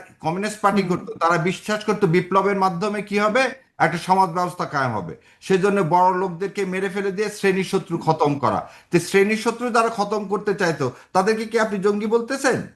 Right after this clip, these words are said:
Speaker 1: তাদেরকে তো আপনি জঙ্গি বলতেছেন না। তাহলে তার আইডিওলজির জন্য তার বিরুদ্ধে আপনি ব্যা-, কি করতেছেন? বিচার করতেছেন। এখন ওই শ্রেণী শত্রু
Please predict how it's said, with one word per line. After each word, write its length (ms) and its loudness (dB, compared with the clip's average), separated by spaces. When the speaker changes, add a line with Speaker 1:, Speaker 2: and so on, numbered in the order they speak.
Speaker 1:
তাদেরকে 280 2
তো 100 2
আপনি 160 -2
জঙ্গি 240 0
বলতেছেন 480 -4
না। 240 -12
তাহলে 260 2
তার 300 2
আইডিওলজির 540 0
জন্য 220 -6
তার 180 2
বিরুদ্ধে 280 -4
আপনি 160 -6
ব্যা-, 540 -6
কি 120 -4
করতেছেন? 420 0
বিচার 360 0
করতেছেন। 460 -8
এখন 340 0
ওই 360 2
শ্রেণী 360 -4
শত্রু 440 -6